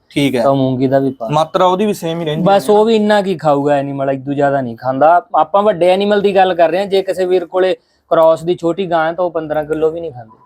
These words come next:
Speaker 1: ਠੀਕ ਹੈ ਜੀ। ਤੇ ਲਓ ਜੀ, ਇਹ ਸੀਗੀ ਆਪਣੀ ਨੀਰਿਆਂ ਨੂੰ ਲੈ ਕੇ ਜਾਣਕਾਰੀ।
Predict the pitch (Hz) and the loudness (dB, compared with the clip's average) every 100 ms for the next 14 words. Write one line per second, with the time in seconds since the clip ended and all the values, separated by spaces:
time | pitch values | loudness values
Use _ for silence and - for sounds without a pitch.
0 | - - - 143 135 127 113 101 _ _ | -20 -20 -4 0 0 2 0 0 _ _
1 | _ - - _ _ _ 151 147 143 139 | _ -20 -20 _ _ _ 0 2 2 2
2 | 147 160 175 170 - _ - 160 175 175 | 2 2 0 -4 -8 _ -2 0 2 0
3 | 175 170 160 160 151 147 147 156 156 151 | 2 2 2 -2 0 2 2 2 2 2
4 | 147 147 131 135 139 151 160 | 2 0 0 0 0 0 0